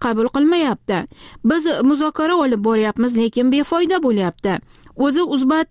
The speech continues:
ikki oyning pulini bermadi. May va iyun oyi. Biz ishchilarga o'z hisobimizdan may uchun maosh to'ladik. Biroq iyun uchun to'lash imkonimiz yo'qligi sabab ular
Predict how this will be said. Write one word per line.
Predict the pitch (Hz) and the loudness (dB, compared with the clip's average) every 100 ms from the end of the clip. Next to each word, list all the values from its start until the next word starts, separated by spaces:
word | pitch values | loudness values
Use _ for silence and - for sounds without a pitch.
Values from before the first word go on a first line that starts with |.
| - | -6
ikki | 254 - 349 | -6 -2 0
oyning | 294 247 269 | 2 2 2
pulini | 294 330 359 | 0 2 2
bermadi. | 320 220 185 175 175 294 - - - | 2 0 0 -2 -4 -8 -20 -18 0
May | 220 233 330 311 | 2 2 0 0
va | 320 339 - | 0 -2 -2
iyun | 240 214 220 | 0 2 2
oyi. | 196 202 185 120 - - - | 0 0 0 -4 -8 -20 -4
Biz | 226 320 | -2 -2
ishchilarga | - - 370 330 330 320 | -4 -4 -2 -2 0 -2
o'z | 370 277 339 - | -2 -2 -2 -4
hisobimizdan | - 320 285 262 254 302 285 | -4 -2 2 0 0 0 2
may | 247 294 | 2 0
uchun | 311 269 269 294 302 | -2 0 2 2 2
maosh | 240 220 214 208 - | 0 2 2 -2 -2
to'ladik. | 220 208 196 196 - - - 214 | 0 0 0 -2 -6 -10 -2 0
Biroq | 330 392 - - | 2 -2 -4 -2
iyun | 277 349 392 349 | 2 2 2 0
uchun | 370 359 | 0 0
to'lash | 254 262 285 - | 0 0 -2 -2
imkonimiz | 269 269 247 226 233 233 | -2 0 0 0 2 0
yo'qligi | 233 220 247 | 0 0 -2
sabab | 277 311 370 359 - - - | -2 -2 -2 -4 -14 -20 -4
ular | 262 262 | 0 2